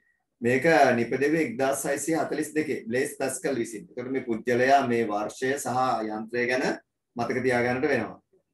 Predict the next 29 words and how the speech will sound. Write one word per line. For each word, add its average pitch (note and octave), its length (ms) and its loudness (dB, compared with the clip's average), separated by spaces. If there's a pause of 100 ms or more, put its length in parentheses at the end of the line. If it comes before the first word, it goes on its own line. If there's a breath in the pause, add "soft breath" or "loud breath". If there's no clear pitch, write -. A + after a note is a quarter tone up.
(200)
හරි. E3+ 260 -6 (400)
රයිට්. A2 280 -6
ඒක C3 180 2
අපි C#3+ 160 4
රූප B2 240 0
රාමුවක් B2+ 720 0
බැලුවොත් C3 400 0
මේ C3 160 0
තියෙන්නේ C#3 440 -2
මේ A#2+ 180 0
ආකලන A#2+ 420 0
යන්ත්‍රය. G#2 400 -4
ඇඩින් A#2+ 260 0
මැෂින් A#2 320 0
එක A2+ 220 -4
කවුද A2+ 320 -2
මේ G#2 360 -4
බ්ලේස් G#2+ 280 0
පැස්කල් A2+ 440 -2 (420)
නිර්මාණය G#2+ 480 0
කරපු A2 360 -2 (480)
එවකට. A2 360 -2 (560)
මේ A#2 100 0
තියෙන්නේ B2 360 2
ආකලන A2 420 2
යන්ත්‍රයේ, G2+ 720 -2
අ, F#2+ 40 -2
රූප G#2+ 260 0
රාමු. G#2+ 560 0